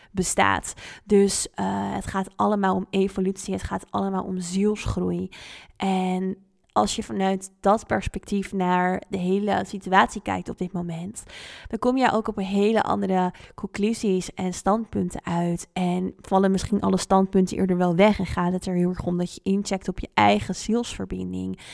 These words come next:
en jouw zielsconnectie. Maar natuurlijk ben je ook mens. Natuurlijk ben jij ook hier in een menselijk bewustzijn. En dat menselijke bewustzijn zit op dit moment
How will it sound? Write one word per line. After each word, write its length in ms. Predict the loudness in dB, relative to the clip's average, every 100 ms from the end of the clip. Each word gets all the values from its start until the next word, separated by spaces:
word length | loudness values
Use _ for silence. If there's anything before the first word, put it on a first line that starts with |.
| -18 -18
en 140 | -2 4
jouw 200 | 4 4
zielsconnectie. 1040 | 4 2 2 -6 -6 -6 -6 -10 -10 -10 -12 -20 -20 -20 -20 -20 _ _ _ -20 _
Maar 540 | 6 10 12 12 8 0 _ 4
natuurlijk 500 | 4 6 4 4 4
ben 160 | 2
je 100 | 2
ook 180 | 2 2
mens. 420 | 4 4 4 -2
Natuurlijk 420 | -4 0 2 2
ben 180 | 2 2
jij 220 | 2 0 -2
ook 360 | 2 4 4 0 -6
hier 560 | 0 2 2 0 -2 -8 _
in 400 | -4 0 0 -4 -6
een 160 | -2 2
menselijk 440 | 2 2 -2 -4
bewustzijn. 640 | -2 2 2 2 0 0 0
En 80 |
dat 120 | -2 2
menselijke 500 | 4 4 0 -4 0
bewustzijn 540 | 2 2 2 2 0
zit 280 | 2 2 2
op 140 | -2
dit 160 | -2 -2
moment 560 | -2 0 -2 -2 -10